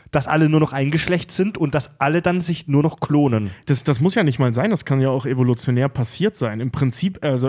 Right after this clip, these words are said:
Speaker 2: e-, ähm, äh, Evolution ist ja so eine, an-, also ganz grob gesagt, in einem Teilbereich,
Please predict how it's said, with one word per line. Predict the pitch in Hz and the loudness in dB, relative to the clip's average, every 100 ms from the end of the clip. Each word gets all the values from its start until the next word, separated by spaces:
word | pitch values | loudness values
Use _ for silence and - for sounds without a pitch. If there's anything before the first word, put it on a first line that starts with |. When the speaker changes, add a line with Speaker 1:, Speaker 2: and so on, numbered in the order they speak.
| - | -2
Speaker 2:
e-, | 151 139 | -4 -2
ähm, | 139 127 123 120 - - _ _ | -2 -2 -4 -6 -10 -20 _ _
äh, | - - _ _ _ _ - 151 _ _ 165 | -20 -20 _ _ _ _ -20 -20 _ _ 0
Evolution | 180 175 - 170 233 | 2 0 4 4 4
ist | 190 | 2
ja | 170 | 2
so | 147 | 2
eine, | 147 | 0
an-, | 139 143 135 | -2 -6 -8
also | - 123 117 | -10 -10 -4
ganz | 127 135 135 - - - | -6 -6 -10 -14 -12 -6
grob | 143 147 - | 0 0 0
gesagt, | 156 135 143 156 151 | -2 0 2 0 0
in | 135 | -4
einem | 113 151 | 0 -2
Teilbereich, | 135 160 165 147 160 156 | 0 0 2 2 0 -2